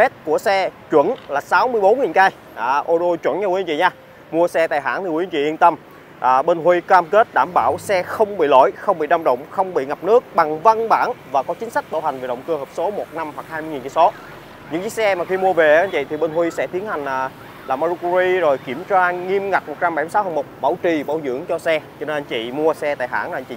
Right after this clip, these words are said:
chỉ việc lái xe về và sử dụng thôi. À, về ngoại thất và nội thất của chiếc xe này còn, à, khá là đẹp nha quý anh chị nha. Đó, những cái chiếc xe bên Huy toàn là hàng tuyển không thôi, cho nên anh chị yên tâm về chất lượng. À, mình sẽ, à, cùng Huy, à, xem chi tiết nha quý anh chị nha.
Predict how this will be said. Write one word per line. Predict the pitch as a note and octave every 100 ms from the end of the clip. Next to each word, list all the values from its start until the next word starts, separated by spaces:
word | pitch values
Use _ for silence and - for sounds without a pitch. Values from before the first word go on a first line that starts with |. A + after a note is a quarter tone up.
| A#2
chỉ |
việc | C3 B2+
lái | D#3+
xe | - D3+
về | C3
và | A#2+
sử | A#2+ C#3
dụng | C3
thôi. | C#3 D3 - - - - -
À, | C#3+
về | D3+ D3
ngoại | C#3+ C#3
thất | G#3+
và | F#3
nội | C#3 B2
thất | -
của | F#3+
chiếc | F#3+
xe | - D#3+
này | D3
còn, | C3+ C3+ C3 A#2+ -
à, | A2+ A#2+
khá | D#3+
là | A#3
đẹp | E3 C#3+
nha | D#3
quý | E3
anh |
chị | F3 C#3+
nha. | F3 - - - - - -
Đó, | B2 - - - -
những | B2 D#3
cái | F3
chiếc | G3
xe | F#3
bên | D#3 D3
Huy | D#3 D3+
toàn | C#3+
là | C#3+
hàng | C#3 C3+
tuyển | B2+ C#3+
không | F#3+
thôi, | F3 D#3+ - -
cho |
nên | D3
anh | D3
chị | C3+ C3+
yên | E3+ D#3+
tâm | D#3
về | C#3+
chất | G#3+ F3+
lượng. | C#3 C3 - - - - -
À, | B2 B2
mình | C#3
sẽ, | C3+ B2 B2
à, | F#3 F3 D#3+ D#3 -
cùng | D3 D3+
Huy, | E3 E3 -
à, | A#2+ A#2+
xem | - D#3
chi | F3+
tiết | E3+ A3+
nha | G3
quý | F#3
anh |
chị | E3
nha. | E3